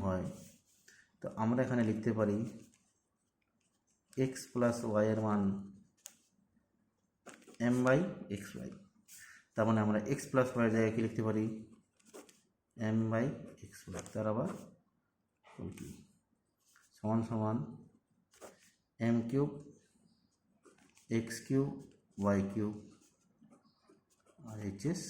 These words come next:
পুট। আশা করি বুঝতে পারলে জি নম্বর অঙ্কটা কী করে হলো। এবার আমরা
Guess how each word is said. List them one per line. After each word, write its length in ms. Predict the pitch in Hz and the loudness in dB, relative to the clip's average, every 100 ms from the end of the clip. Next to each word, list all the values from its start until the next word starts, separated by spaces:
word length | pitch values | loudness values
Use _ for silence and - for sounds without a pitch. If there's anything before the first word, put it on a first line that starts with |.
| - - - - _ _ _ _ _ _ _ _ _ _ _ _ _ _ _ - - | -10 -14 -16 -20 _ _ _ _ _ _ _ _ _ _ _ _ _ _ _ -20 -16
পুট। 280 | 80 - - - - - - - - _ _ - - - - - - - - - - - - | -14 -14 -16 -18 -18 -16 -16 -14 -16 _ _ -20 -20 -20 -20 -20 -20 -20 -20 -20 -20 -20 -6
আশা 180 | 107 127 | -2 2
করি 120 | 127 131 | 4 4
বুঝতে 160 | 131 139 | 4 4
পারলে 160 | 127 120 | 4 6
জি 60 | 123 | 6
নম্বর 140 | 120 120 | 6 6
অঙ্কটা 200 | 113 120 117 | 6 4 2
কী 60 | 117 | 0
করে 100 | 113 | 2
হলো। 140 | 110 156 - - - _ _ _ _ _ _ - - _ _ | 2 0 -4 -12 -20 _ _ _ _ _ _ -20 -20 _ _
এবার 220 | 117 123 127 | 6 10 10
আমরা 160 | 120 | 10